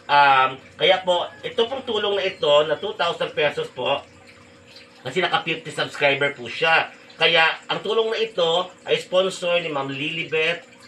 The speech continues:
Ningal Shoe. Um, sana ito ay makatulong sa, sa pamilya ni Joliver.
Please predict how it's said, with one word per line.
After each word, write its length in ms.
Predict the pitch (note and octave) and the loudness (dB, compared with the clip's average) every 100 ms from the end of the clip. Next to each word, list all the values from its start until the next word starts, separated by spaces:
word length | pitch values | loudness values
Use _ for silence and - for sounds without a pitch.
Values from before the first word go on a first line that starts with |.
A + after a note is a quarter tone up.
| - A#2 | -16 -8
Ningal 560 | C#3 C3+ B2 C3 B2+ | -6 -4 2 2 2
Shoe. 560 | - - D3 F3 E3 A2 - - - | -4 -10 -6 -4 -4 -6 -14 -14 -4
Um, 160 | C3+ C#3 | -4 0
sana 480 | G#3 A3 G3 F3 F#3+ | 0 0 0 -2 -4
ito 420 | F#3+ F3 F3 F#3 | -6 -2 0 0
ay 160 | D#3+ D#3 | 0 -2
makatulong 640 | D3+ D3 E3 E3 D#3+ E3 | -2 -6 -6 -4 -2 -4
sa, 400 | - C#3+ C3+ B2+ - - - | 0 2 2 0 -8 -20 -20
sa 240 | - C#3+ C#3 C3+ C3 C3 D3 | -4 0 2 2 2 0 -4
pamilya 560 | C#3+ D3 D3+ D3+ C#3+ | -4 -2 -2 2 2
ni 520 | C#3 C3 B2+ B2 A#2+ A2 | 2 -4 -4 -4 -6 -8
Joliver. 720 | D#3+ D3+ F#3 D#3 D3 F#3 - | -4 -2 -2 0 2 2 0